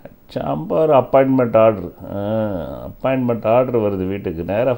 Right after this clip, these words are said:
ஃபாரின் கிளம்பி வாங்க, யூ எஸ் ஏ, ம், கலிஃபோர்னியா.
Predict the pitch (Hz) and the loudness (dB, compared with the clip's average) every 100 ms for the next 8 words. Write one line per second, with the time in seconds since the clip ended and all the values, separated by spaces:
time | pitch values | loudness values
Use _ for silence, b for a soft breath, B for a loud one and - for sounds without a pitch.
0 | - 131 139 113 117 123 120 110 85 101 | 0 0 0 0 -2 0 -2 -2 -2 2
1 | 123 117 110 92 - - - 131 135 143 | 2 4 2 2 -4 -14 -14 -10 -8 -6
2 | 139 131 117 - - 123 139 135 139 139 | -6 -6 -8 -14 -2 2 4 4 4 4
3 | 135 123 | 2 0